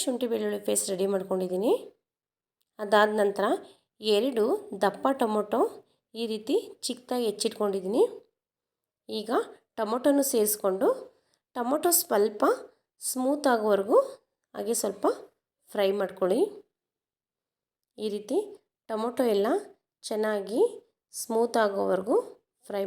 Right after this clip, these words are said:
ಮಾಡ್ಕೊಬೇಕು. ಆಮೇಲೆ ಅರ್ಧ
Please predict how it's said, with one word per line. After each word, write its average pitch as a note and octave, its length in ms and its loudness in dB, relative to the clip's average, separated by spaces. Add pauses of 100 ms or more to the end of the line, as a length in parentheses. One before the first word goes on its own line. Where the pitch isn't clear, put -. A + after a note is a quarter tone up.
(100)
ಮಾಡ್ಕೊಬೇಕು. F#3 600 -4 (1600)
ಆಮೇಲೆ G#3+ 340 4 (600)
ಅರ್ಧ G3 180 0